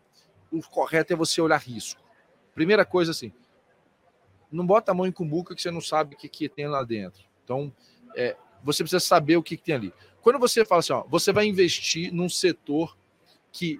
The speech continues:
tem competitividade internacional. Se der alguma, assim, se der algum problema na produção de alimentos mundial, o Brasil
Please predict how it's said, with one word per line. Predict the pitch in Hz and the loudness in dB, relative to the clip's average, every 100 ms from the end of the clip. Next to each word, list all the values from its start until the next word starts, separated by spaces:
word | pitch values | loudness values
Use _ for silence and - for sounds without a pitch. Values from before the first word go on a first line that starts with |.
| - | -6
tem | 180 175 | -8 -6
competitividade | - 233 226 214 - 180 202 180 147 143 147 147 160 - _ _ _ _ | -2 -4 0 0 0 -4 -4 -2 4 6 6 2 -10 -16 _ _ _ _
internacional. | 165 208 190 175 170 175 160 127 104 98 _ _ _ _ _ | -4 0 4 4 2 0 -2 -2 -4 -8 _ _ _ _ _
Se | - 165 | -6 2
der | 185 | 6
alguma, | 226 208 220 208 185 151 147 147 | 6 6 -4 -2 -4 -4 -6 -6
assim, | - - 120 - _ _ _ _ _ _ | -6 -8 -14 -20 _ _ _ _ _ _
se | - | 0
der | 170 | 4
algum | 214 247 | 4 4
problema | 233 196 190 190 | 4 6 4 4
na | 175 | 0
produção | 185 165 - 196 | 0 -4 -4 0
de | 190 | 0
alimentos | 175 175 170 165 | 0 -2 -4 -6
mundial, | 165 160 156 156 185 359 _ _ _ _ - | -6 0 4 4 4 0 _ _ _ _ -6
o | 160 | 0
Brasil | 185 180 131 160 196 214 | 4 4 2 -4 -4 -4